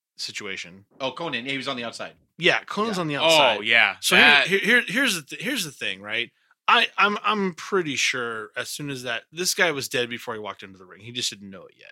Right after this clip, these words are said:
Speaker 1: I'm pretty positive, right? And I know he, quote unquote, had a stroke, whatever happened, right? He gets drop kicked in the shoulder and hits that rope the wrong way. And,
Speaker 3: Ye-
Speaker 1: and you can tell he's in distress.
Speaker 3: I know exactly what
Speaker 1: And
Speaker 3: you're
Speaker 1: what
Speaker 3: about
Speaker 1: the
Speaker 3: to talk
Speaker 1: fuck
Speaker 3: about.
Speaker 1: do-, what the
Speaker 3: What
Speaker 1: fuck does Conan do to this
Speaker 3: I-,
Speaker 1: guy?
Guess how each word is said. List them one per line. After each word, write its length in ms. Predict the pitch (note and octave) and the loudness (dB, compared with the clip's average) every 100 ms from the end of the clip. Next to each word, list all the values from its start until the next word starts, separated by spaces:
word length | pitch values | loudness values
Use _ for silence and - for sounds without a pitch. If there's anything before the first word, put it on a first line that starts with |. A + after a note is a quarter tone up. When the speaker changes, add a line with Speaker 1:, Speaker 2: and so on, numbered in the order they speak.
| - | -14
Speaker 1:
I'm 100 | C#3+ | -6
pretty 220 | F#3 D3+ | -2 -2
positive, 560 | - G#2 F2+ F2+ E2+ G2 | -2 -8 -8 -12 -16 -8
right? 220 | G#2+ G#2 - - _ _ - | -6 -6 -10 -20 _ _ -8
And 160 | D#3+ D#3+ | 0 0
I 80 | |
know 140 | D#3+ E3 | 2 0
he, 240 | D3+ C3+ _ _ | -2 -6 _ _
quote 200 | - D3+ | -8 -4
unquote, 260 | C#3 B2+ B2+ | -4 -4 -6
had 120 | A#2+ | -6
a 60 | A2+ | -6
stroke, 420 | - - A2 G#2+ | -6 -4 -8 -8
whatever 320 | A2+ G#2+ G2+ | -8 -8 -10
happened, 400 | G#2+ C3 C3 G2+ | -8 -4 -4 -6
right? 220 | F#2+ G#2+ A#2 - - _ | -2 -2 -4 -12 -20 _
He 140 | D3+ | -8
gets 200 | E3+ G3 | -4 -4
drop 280 | - D3+ D#3+ | -2 -2 -4
kicked 200 | - D3 | -6 -12
in 60 | B2+ | -10
the 80 | G2+ | -4
shoulder 420 | - C#3+ C#3+ A2 | -4 -4 -8 -10
and 100 | G2+ | -10
hits 180 | C#3 - | -10 -10
that 180 | F2 | -12
rope 300 | F2 G#2+ D3+ _ _ - | -12 -10 -12 _ _ -12
the 80 | B2 | -8
wrong 220 | B2 A#2+ | -8 -8
way. 340 | A#2+ D3 E3+ _ _ _ _ _ - | -6 -6 -8 _ _ _ _ _ -2
And, 240 | D3 D3 | 2 2
Speaker 3:
Ye- 240 | C3+ C#3 E3 | 0 -4 -4
Speaker 1:
and 100 | F3 | -2
you 80 | F3 | -4
can 120 | E3+ | -4
tell 180 | A3 F#3+ | -4 -4
he's 140 | C#3 | -4
in 100 | C3+ | -6
distress. 540 | B2+ - A3 D#3 - B2 | -2 -2 -2 -6 -4 -2
Speaker 3:
I 80 | |
know 160 | A#2 A2+ | 0 0
exactly 320 | G#2+ A2 G#2+ | 0 -6 -2
what 40 | D3+ | 0
Speaker 1:
And 80 | D#3 | 2
Speaker 3:
you're 60 | |
Speaker 1:
what 140 | G#3 A#3+ | 2 2
Speaker 3:
about 120 | B3+ | 0
Speaker 1:
the 60 | - | 0
Speaker 3:
to 60 | A3 | 2
talk 200 | A2 - | 2 2
Speaker 1:
fuck 20 | |
Speaker 3:
about. 140 | F#3+ | -4
Speaker 1:
do-, 60 | C#3 | -4
what 200 | G3+ - | -6 0
the 100 | C#4+ | 0
Speaker 3:
What 100 | E3 | 2
Speaker 1:
fuck 160 | B3 - | -2 -4
does 120 | G3 | -6
Conan 340 | - G#3 F3+ | -4 -6 -4
do 120 | D3 C#3+ | -6 -6
to 80 | |
this 180 | A#2+ - | -6 -6
Speaker 3:
I-, 40 | |
Speaker 1:
guy? 120 | - | -4